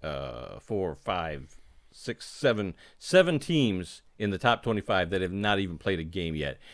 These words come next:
You've got Ohio State at number five. You got Penn State at number eight. Oregon at number thirteen. Wisconsin tied for number four, for fourteen. Michigan at eighteen. Minnesota at twenty-one. And Southern Cal at twenty-four.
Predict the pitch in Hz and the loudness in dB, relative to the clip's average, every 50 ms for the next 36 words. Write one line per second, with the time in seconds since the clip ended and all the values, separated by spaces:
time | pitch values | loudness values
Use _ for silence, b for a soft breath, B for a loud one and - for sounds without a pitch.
0 | B B B 101 95 90 104 95 90 87 87 - 104 92 92 110 107 104 95 - | B B B -4 0 4 4 6 6 4 2 0 0 2 4 4 4 4 2 2
1 | 117 107 101 101 92 101 98 92 90 - - 110 98 92 92 90 90 90 92 82 | 2 2 2 2 0 -2 -2 -2 -4 -2 0 2 2 4 4 2 2 0 -2 -2
2 | - - 127 127 123 113 - - 110 98 98 95 90 78 82 85 92 92 90 90 | 0 2 2 2 2 0 0 0 2 2 2 2 0 -2 -4 -4 -4 -2 -2 -4
3 | 90 - 95 92 90 95 95 - b b b b b b b b 135 139 135 131 | -2 0 0 0 0 0 -4 -8 b b b b b b b b 8 10 10 8
4 | 110 113 110 107 107 104 98 85 101 101 98 95 90 - - 98 95 87 - - | 8 6 4 4 4 2 0 0 0 0 0 0 0 0 0 0 0 -2 -2 -4
5 | 110 95 90 92 90 - b b b b b 120 123 120 - - - 127 123 123 | -2 -2 -2 -2 -4 -6 b b b b b 2 2 2 2 0 2 2 4 2
6 | 127 - - 131 113 107 - - 123 113 110 110 110 98 87 101 104 92 98 104 | 2 0 -2 -2 -2 -2 -2 0 2 4 6 6 4 2 0 -4 -4 -2 -2 0
7 | 92 90 80 - - 117 110 110 - - - - 101 87 - - 131 131 113 - | -2 -2 -4 -4 -2 0 0 0 -2 -6 -8 -6 -6 -4 0 2 2 2 2 0
8 | - 90 78 76 82 85 - b b b b b b b b 117 139 139 139 143 | -2 -2 -2 -2 -2 -4 -8 b b b b b b b b 4 4 4 4 4
9 | 123 131 117 104 101 - 117 120 123 - - - 113 107 104 107 107 104 98 - | 2 4 4 2 2 2 2 2 2 0 -2 -2 0 0 0 0 -2 -4 -4 0
10 | - 123 151 160 135 - - 139 127 117 120 113 92 90 - - - 107 104 98 | 2 4 4 4 4 2 2 4 4 4 4 4 2 0 0 0 0 2 2 2
11 | 92 90 92 92 92 92 - - 87 87 - - - 127 120 117 101 90 - - | 0 0 0 0 0 -2 -4 -6 -8 -8 -4 0 2 4 4 2 0 0 0 2
12 | 104 92 90 87 - - 82 - - - - 113 107 101 90 - - 107 92 87 | 2 4 4 2 2 0 -4 -6 -6 -6 -4 -2 -2 -2 -2 -4 -2 0 2 2
13 | 82 80 | 2 0